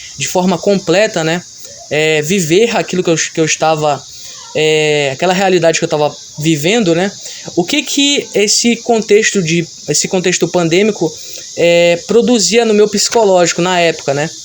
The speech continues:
Produzia uma, uma grande ansiedade. Eu estava sempre pensando no futuro, né? Isso daí eu vou falar também um pouco mais no texto, né?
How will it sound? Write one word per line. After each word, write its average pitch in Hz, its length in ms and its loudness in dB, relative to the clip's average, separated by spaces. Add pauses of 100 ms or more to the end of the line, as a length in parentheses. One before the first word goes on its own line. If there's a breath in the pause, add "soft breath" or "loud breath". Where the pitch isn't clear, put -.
(420 loud breath)
Produzia 226 480 2
uma, 247 260 4
uma 208 360 2
grande 247 640 2
ansiedade. 214 840 2
Eu 160 80 2
estava 180 320 0
sempre 208 240 -2
pensando 202 580 0
no 185 80 2
futuro, 185 480 0
né? 165 140 -2 (260 loud breath)
Isso 190 220 0
daí 190 160 4
eu 190 60 2
vou 180 100 2
falar 175 280 2
também 156 280 0
um 156 60 2
pouco 156 260 0
mais 147 260 0
no 147 80 -2
texto, 185 400 0
né? 180 160 -2